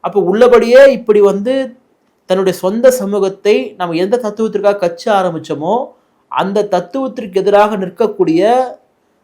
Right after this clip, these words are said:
இந்த அரசின் மூலமாக சாராயத்தை விற்பனை செய்யக்கூடிய இந்த ஆட்சிக்கு வந்து இவங்கெல்லாம் சேர்ந்து முட்டு கொடுக்குறாங்கன்னா, நமக்கு உள்ளபடியே ரொம்ப வருத்தமா இருக்கிறது.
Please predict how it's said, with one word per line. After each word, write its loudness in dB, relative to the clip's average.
இந்த 2
அரசின் 2
மூலமாக 0
சாராயத்தை 2
விற்பனை 0
செய்யக்கூடிய 2
இந்த -2
ஆட்சிக்கு -2
வந்து -4
இவங்கெல்லாம் -6
சேர்ந்து -2
முட்டு -12
கொடுக்குறாங்கன்னா, -4
நமக்கு -8
உள்ளபடியே -6
ரொம்ப -10
வருத்தமா -6
இருக்கிறது. -10